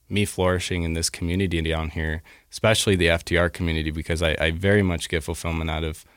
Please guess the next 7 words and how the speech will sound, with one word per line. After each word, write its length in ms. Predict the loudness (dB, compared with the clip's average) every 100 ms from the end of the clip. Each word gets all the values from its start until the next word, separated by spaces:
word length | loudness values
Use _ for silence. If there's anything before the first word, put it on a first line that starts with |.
| _ _
helping 380 | 0 0 2 0
people 520 | 0 -4 0 0 0
along 300 | 0 0 0
their 120 | -2
journey 320 | -2 -2 -2 -2
through 180 | -6
fitness. 640 | -4 -6 -6 -12 -14 -16